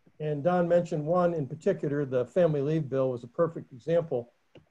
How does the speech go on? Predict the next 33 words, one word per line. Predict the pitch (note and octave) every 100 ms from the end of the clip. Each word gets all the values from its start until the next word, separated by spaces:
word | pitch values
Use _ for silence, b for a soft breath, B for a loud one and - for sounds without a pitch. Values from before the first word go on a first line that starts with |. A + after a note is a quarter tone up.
| -
That | C3+ F3+
was | D#3+ -
floated | F#3 E3+ D3 B2+
by | D3
the | D#3
governor | D3 C#3+ C3+ C3+ -
in | G3 G3+
the | D#3+
budget, | D#3 C3 B2+ B2 _ _ _ _ -
uh, | C#3 D3
as | C#3 B2+
a |
trailer | C3+ D#3 C#3 B2
bill. | A2 F#2+ - _ _ _ _ -
In | F3
terms | E3+ A#3 A3+ F#3+
of | E3
the |
budget, | D#3 G3+ A3+ F3+ F3 -
instead | E3 - G3
of | F3+ D#3
a | D3 D3
five | - F#3+ F3
point | F#3 E3 D#3+
six | F3+ D3+
billion | D3 F3+ F3+
dollar | D#3+ D#3 D3+
surplus, | - G3 G3 D3+ D3+ -
the |
governor | C#3 E3+ F3 D#3+
was | C#3
projecting | - C#3 E3 D#3 D#3+ D3+
a | C3+